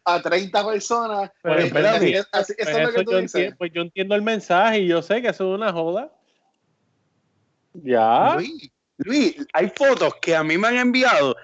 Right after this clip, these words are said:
Speaker 3: que yo estoy seguro que a ti te las han enviado también.
Speaker 1: Sí, a
Speaker 3: La misma
Speaker 1: diablo.
Speaker 3: tipa. O sea, hay
Speaker 1: No,
Speaker 3: mujeres
Speaker 1: no, yo
Speaker 3: que uno... Chico, las
Speaker 2: Ay.
Speaker 3: fotos se te
Speaker 1: Yo le
Speaker 3: siguen.
Speaker 1: pregunto, ¿tú conoces a un Kenny? A un K E N N I latina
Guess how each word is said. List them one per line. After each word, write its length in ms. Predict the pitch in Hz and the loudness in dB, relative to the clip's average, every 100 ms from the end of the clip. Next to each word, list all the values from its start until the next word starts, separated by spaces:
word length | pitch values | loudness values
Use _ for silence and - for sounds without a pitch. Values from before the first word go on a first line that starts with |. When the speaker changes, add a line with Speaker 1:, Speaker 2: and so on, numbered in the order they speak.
| - _ | -14 _
Speaker 3:
que 180 | 185 202 | 0 0
yo 60 | |
estoy 180 | 180 233 | 0 -2
seguro 400 | - 262 302 214 | 0 2 2 2
que 100 | 202 | 0
a 80 | 165 | 0
ti 120 | 170 | 0
te 200 | - 254 | 0 2
las 200 | 233 - | 2 2
han 200 | 262 247 - | 0 0 0
enviado 600 | 269 277 254 180 226 226 - | 0 0 2 4 4 2 0
también. 480 | 269 196 143 165 233 | 0 0 0 2 2
Speaker 1:
Sí, 320 | 196 233 277 | 2 2 2
a 120 | 233 202 | 4 4
Speaker 3:
La 60 | |
misma 80 | 185 196 214 254 | 4 4 4 4
Speaker 1:
diablo. 180 | 226 240 | 4 2
Speaker 3:
tipa. 340 | - 233 202 - 170 - _ _ 466 - - | 2 0 0 -4 -10 -10 _ _ -14 -12 -6
O 160 | 180 | -2
sea, 380 | 220 240 196 - - - | 2 4 4 0 -6 -2
hay 140 | 165 | 2
Speaker 1:
No, 220 | 214 214 | 4 4
Speaker 3:
mujeres 280 | 226 233 175 | 2 4 4
Speaker 1:
no, 120 | 170 151 | 2 0
yo 220 | 156 165 | 0 0
Speaker 3:
que 60 | 175 | 2
uno... 200 | 208 - _ _ _ _ - - | 0 -2 _ _ _ _ -20 -20
Chico, 400 | - 190 208 220 | -2 2 4 4
las 100 | 240 285 | 2 2
Speaker 2:
Ay. 80 | - | 2
Speaker 3:
fotos 200 | 214 - | -2 -4
se 80 | 226 | -4
te 120 | 247 | -2
Speaker 1:
Yo 0 | |
le 40 | 233 | -2
Speaker 3:
siguen. 440 | 175 160 185 202 | 2 2 2 2
Speaker 1:
pregunto, 440 | 214 220 220 220 | 4 2 0 -4
¿tú 120 | 190 202 | -6 -2
conoces 300 | 240 233 254 | -2 -2 -6
a 100 | 247 | -8
un 140 | 226 | -10
Kenny? 420 | 254 247 220 175 | -8 -6 -8 -12
A 180 | 185 170 | -8 -8
un 80 | 175 | -8
K 140 | - 220 233 - | -10 -10 -10 -12
E 240 | 208 220 226 | -12 -12 -12
N 280 | 196 208 220 - | -14 -12 -14 -12
N 260 | 202 208 - | -14 -14 -16
I 140 | 202 | -10
latina 440 | 214 202 190 208 | -4 -4 -6 -14